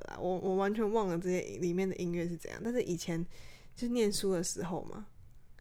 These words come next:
其实我也是一边念书一边听，因为其实它大部分其实也是音乐，不是那种有人唱的，所以其实我觉得好像如果你很喜欢这部戏，就是看，看剧的话，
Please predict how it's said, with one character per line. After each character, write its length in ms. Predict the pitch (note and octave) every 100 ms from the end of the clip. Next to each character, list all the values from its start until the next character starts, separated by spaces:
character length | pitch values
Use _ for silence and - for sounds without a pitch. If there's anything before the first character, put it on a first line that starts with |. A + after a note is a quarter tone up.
| -
其 80 | B3+
实 80 |
我 100 | C4
也 60 | G3
是 120 | G#3
一 60 | G#3+
边 220 | G#3+ G3+
念 180 | G3 F3
书 180 | F3+ D#3+
一 20 |
边 200 | D3+ D#3+
听， 160 | - - -
因 120 | C4
为 80 | -
其 140 | G3+
实 20 |
它 200 | G3+ G#3+ G3+ - -
大 140 | - G#3
部 80 | G3+
分 220 | G#3 F3+
其 80 | E3
实 60 |
也 100 | D#3
是 160 | E3 -
音 240 | - E3 F3
乐， 300 | E3+ - - - - -
不 100 | G3
是 140 | G#3
那 100 | A3
种 180 | G3 D3
有 180 | D3 C2+
人 160 | C2+ F#3
唱 260 | - F3+ -
的， 80 | F#3+
所 120 | G#3+
以 40 |
其 160 | G3+ F3+
实 180 | F3 F3+ - - - - - - - - -
我 80 | A3
觉 100 | A#3
得 240 | B3 B3
好 180 | G#3+ G#3
像 180 | A#3 -
如 120 | A#3+
果 80 | C#4+
你 120 | A3
很 140 | F#3+ G#3
喜 140 | D#3
欢 200 | F3 F3+
这 80 | F3+
部 140 | E3+
戏， 260 | F3+ - -
就 120 | G#3
是 80 | F#3+
看， 320 | - - F3 F#3 - - -
看 280 | - G#3+ E3+
剧 180 | - -
的 140 | - -
话， 240 | -